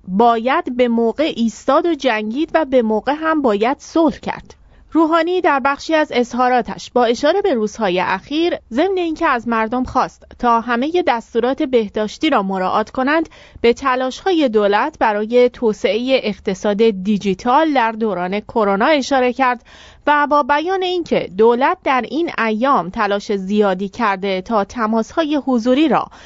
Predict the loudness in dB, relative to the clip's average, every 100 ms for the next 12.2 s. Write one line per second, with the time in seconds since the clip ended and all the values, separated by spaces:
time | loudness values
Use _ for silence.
0 | -20 0 0 0 -2 0 0 0 0 0
1 | 0 0 0 -2 0 0 0 -2 -2 -6
2 | -4 -2 0 -2 -4 -16 -20 -10 -6 -4
3 | -2 -2 0 0 2 2 2 2 2 0
4 | 0 0 0 0 -2 0 0 0 0 0
5 | 0 -2 0 0 2 2 0 -2 0 0
6 | 0 -2 -6 -2 -2 0 -2 -2 -2 0
7 | 0 0 0 0 0 -2 0 4 2 2
8 | -2 0 2 2 2 -2 -2 0 0 0
9 | 2 2 0 0 0 0 -2 -2 -2 -4
10 | -2 -2 -2 -2 -2 0 -2 -4 -8 -6
11 | -4 -2 0 0 2 2 2 0 -6 -12
12 | -18 -20